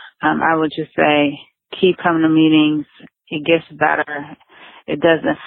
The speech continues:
feel good necessarily, but after a while, the changes start to come, sometimes quickly, sometimes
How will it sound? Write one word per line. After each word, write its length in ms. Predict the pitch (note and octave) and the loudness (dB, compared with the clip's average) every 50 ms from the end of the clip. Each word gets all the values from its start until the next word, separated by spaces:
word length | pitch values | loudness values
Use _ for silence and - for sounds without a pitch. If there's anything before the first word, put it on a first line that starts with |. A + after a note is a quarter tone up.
| - | 2
feel 300 | - G3+ G3+ G3+ G3 F#3+ | 4 4 6 6 4 2
good 480 | F3 D#3+ E3+ E3 D#3+ D#3 D3+ D#3 D3+ D3+ | 2 2 4 4 4 4 4 2 0 -2
necessarily, 960 | - D3 D3+ D#3 - - D#3 - - E3 D#3+ D#3+ D#3 D3+ D3+ D3+ D3+ C#3+ C3+ _ _ _ _ _ | -2 -2 -2 -2 -4 -6 -12 -6 -2 0 2 2 2 0 0 -2 -4 -4 -6 _ _ _ _ _
but 200 | - E3 D#3 - | 0 0 0 0
after 320 | - D#3 D#3 D3+ - - E3+ | 0 -2 -2 -2 -4 -4 -4
a 120 | D#3+ D#3 | -2 0
while, 500 | D3 D3+ D3+ D3+ D3 D3 D3 D3 D3 D3 D3 | 0 2 2 2 2 2 2 0 -2 -4 -6
the 120 | - D3+ C#3+ - - | -8 -8 -8 -6 -4
changes 340 | E3 D#3+ D#3+ D3+ D3 D3 C#3 - - | -2 -2 -2 -2 -6 -8 -12 -12 -6
start 240 | - D#3 D#3 D3 - | -4 -2 -2 -2 -4
to 100 | - - - - | -10 -14 -10 -6
come, 360 | - D#3 D3 D3 D3 C#4+ - _ _ _ _ _ _ _ _ _ _ _ _ _ _ _ _ _ _ - - - - - | -4 -2 -2 -2 -4 -6 -10 _ _ _ _ _ _ _ _ _ _ _ _ _ _ _ _ _ _ -20 -20 -20 -8 -2
sometimes 440 | - D#3+ D3+ - - E3 D#3+ D#3 D3+ - | 0 0 0 0 0 0 0 0 -2 -4
quickly, 520 | - - F3 D#3 - D#3+ D#3+ D#3 D3 D3 D3 - | -2 0 0 0 2 2 2 2 2 0 0 0
sometimes 440 | D#3+ D3+ D3 D3+ - D#3 D3 C#3+ | 0 0 0 0 0 0 0 0